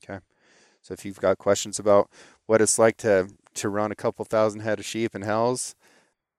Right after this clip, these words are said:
or you just wanna tell Leanna thanks for making the, the habitat better for wildlife for the years that she was there, send her a note. Thank you very much for your time.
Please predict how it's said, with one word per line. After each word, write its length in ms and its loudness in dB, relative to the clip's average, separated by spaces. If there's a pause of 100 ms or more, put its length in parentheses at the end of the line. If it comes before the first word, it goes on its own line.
(140)
or 180 -4
you 180 -10
just 240 -14
wanna 260 -6
tell 400 -2 (100)
Leanna 320 -4
thanks 340 -10
for 280 -4 (200)
making 300 -8
the, 280 -6 (120)
the 100 -8
habitat 480 2
better 220 0
for 160 -8
wildlife 480 4
for 100 -12
the 100 -8
years 200 -2
that 120 -10
she 120 -10
was 160 -6
there, 320 0 (580)
send 300 -10
her 80 -4
a 40 -6
note. 280 -8 (1400)
Thank 180 -4
you 60 -6
very 120 2
much 180 -4
for 100 -12
your 60 -8
time. 320 -6